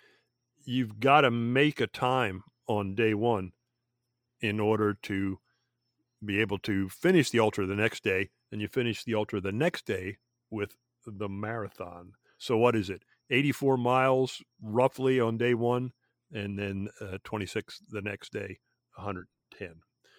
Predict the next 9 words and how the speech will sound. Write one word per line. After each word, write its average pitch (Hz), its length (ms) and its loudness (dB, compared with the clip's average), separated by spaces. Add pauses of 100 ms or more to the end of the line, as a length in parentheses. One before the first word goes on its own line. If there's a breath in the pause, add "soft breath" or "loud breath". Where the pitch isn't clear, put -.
(500 soft breath)
Uh, 117 420 0
they 135 140 4
have 151 120 8
a 143 60 6
two-course 185 440 2
challenge, 160 440 2
the 127 100 -2
five 135 360 0
K 139 360 2